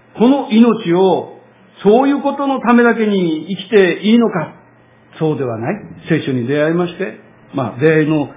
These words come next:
証しをすると長くなりますから、もう、はしょりますけれども、イエス様が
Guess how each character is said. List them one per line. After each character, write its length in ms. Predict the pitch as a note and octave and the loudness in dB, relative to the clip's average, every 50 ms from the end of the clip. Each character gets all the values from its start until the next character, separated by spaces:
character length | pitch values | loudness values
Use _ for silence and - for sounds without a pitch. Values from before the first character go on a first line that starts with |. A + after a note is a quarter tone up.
| - - - - | -20 -20 -10 -8
証 280 | D3+ - E3+ D#3 C3 | -4 -2 -2 -4 -2
し 60 | D#3+ | -4
を 80 | D3+ C#3+ | -6 -4
す 80 | - D#3 | -2 -4
る 140 | D3 C3+ | -4 -4
と 80 | D3 C3 | -4 -4
長 240 | C3 C#3 C#3+ D3 D3 | -4 -2 -2 -4 -4
く 60 | D3+ | -2
な 100 | D3 D3 | -2 0
り 80 | D3 D3 | 0 0
ま 140 | D3+ D#3 D3+ | 0 0 -2
す 60 | - | -4
か 120 | - C#3+ C3 B2+ B2 A#2+ - - - - | -4 -4 -2 -2 -4 -6 -10 -20 -20 -18
ら、 120 | - - C#3 | -12 -6 -4
も 220 | C3 C#3+ D3 - - | -4 -4 -4 -6 -12
う、 20 | |
は 220 | C#3+ - - C#3+ | -12 -8 -8 -6
し 80 | B2 D3+ | -6 -4
ょ 20 | |
り 100 | C#3 C#3+ | -4 -4
ま 140 | D3 D#3 D3 | -4 -6 -8
す 80 | - - | -10 -12
け 80 | C#3 | -12
れ 80 | B2+ A#2 | -10 -10
ど 140 | A2+ C3+ D3+ | -6 -4 -2
も、 220 | D#3+ C#3+ A#2+ - - - - - - - - - _ _ _ - _ - - - - | -2 -2 -2 -4 -12 -20 -20 -20 -20 -20 -20 -20 _ _ _ -20 _ -20 -20 -10 -4
イ 80 | C3+ C#3+ | -4 -4
エ 60 | C#3 | -4
ス 140 | - - - | -4 -6 -4
様 220 | D3 C3 C3+ C3 | -2 -2 0 0
が 160 | B2+ F3+ A3 | 4 4 4